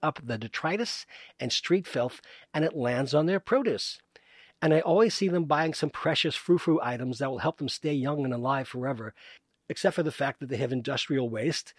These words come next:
and decomposing food, animal waste, fossil fuel exhaust,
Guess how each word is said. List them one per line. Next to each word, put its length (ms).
and 140
decomposing 580
food, 540
animal 380
waste, 420
fossil 380
fuel 280
exhaust, 520